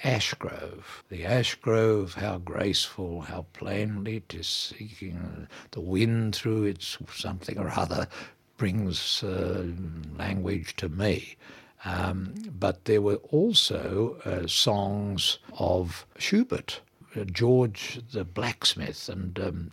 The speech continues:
that is a, one of the leader cycles of, uh, Sch-, of Schubert, and Terence Hunt would sing it in English, and we would have to join in and sing this wonderful music of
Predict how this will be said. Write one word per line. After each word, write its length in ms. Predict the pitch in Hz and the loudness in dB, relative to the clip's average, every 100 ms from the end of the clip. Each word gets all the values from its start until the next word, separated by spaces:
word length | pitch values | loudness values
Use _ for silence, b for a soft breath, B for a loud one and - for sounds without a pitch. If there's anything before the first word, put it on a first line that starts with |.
| - | 0
that 200 | 113 131 | 2 4
is 180 | 98 | 2
a, 160 | 87 87 | 2 0
one 220 | 90 101 | 0 -2
of 180 | 80 76 | -2 -4
the 220 | 82 78 80 78 78 | -6 -6 -8 -8 -2
leader 400 | 80 107 92 87 | 4 4 6 4
cycles 640 | - 82 - - 80 - | 2 0 -4 -6 -8 -8
of, 260 | 92 80 - | -10 -10 -6
uh, 220 | - - | -6 -6
Sch-, 160 | - - | -6 -6
of 240 | - 82 - | -4 -6 0
Schubert, 520 | 113 123 69 95 - B B B B - | 4 4 4 -6 -10 B B B B -6
and 260 | 104 87 - | -4 -2 2
Terence 440 | 131 127 110 95 | 4 4 4 2
Hunt 360 | 107 110 92 101 | 2 -2 -4 -6
would 180 | 87 | -2
sing 320 | - - 123 82 | 2 4 2 -2
it 180 | - - | -6 4
in 200 | 135 139 | 6 6
English, 640 | 123 78 82 117 - - B B B B - | 4 0 -4 -6 -6 -10 B B B B -4
and 480 | 104 95 90 92 | -2 -2 -2 -2
we 180 | 110 123 | 4 4
would 260 | 110 107 95 | 6 4 2
have 260 | 120 101 | -2 -4
to 100 | - | 0
join 460 | 104 87 107 101 101 | 0 4 6 6 4
in 320 | 147 110 80 | 2 2 -2
and 220 | 85 90 | -6 -2
sing 480 | - - 143 123 90 | 0 2 4 2 -2
this 240 | 90 87 107 | -2 -4 -4
wonderful 600 | 98 127 110 85 95 92 | -2 -2 0 -2 -2 -2
music 520 | 98 98 87 87 85 | 0 2 2 -2 -6
of 240 | 85 76 | -8 -8